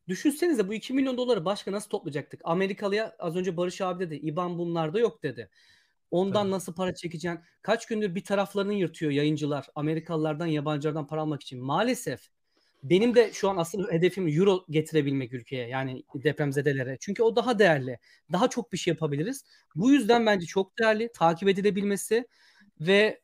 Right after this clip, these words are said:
Speaker 1: mesela şurada bir şey, ha, o şeyi de koyduk hocam, yukarı sabitleyelim. Bakın cüzdanın şeyi konulu yan, yan tarafta görüyorsunuz.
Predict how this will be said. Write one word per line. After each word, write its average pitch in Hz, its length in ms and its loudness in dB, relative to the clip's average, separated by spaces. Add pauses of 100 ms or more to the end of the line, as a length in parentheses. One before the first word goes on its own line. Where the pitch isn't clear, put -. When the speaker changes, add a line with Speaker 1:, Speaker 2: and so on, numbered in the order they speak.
(100)
Speaker 1:
mesela 233 400 2 (540)
şurada 214 340 0
bir 202 60 -4
şey, 240 160 2
ha, 214 200 6 (220)
o 247 200 4
şeyi 262 260 0
de 285 100 -2
koyduk 196 320 4
hocam, 165 300 2
yukarı 233 260 -2
sabitleyelim. 214 800 0 (100)
Bakın 165 240 -2
cüzdanın 180 340 0
şeyi 214 260 -4
konulu 185 300 -4
yan, 180 220 0
yan 190 200 4
tarafta 196 480 -4 (320)
görüyorsunuz. 190 460 -2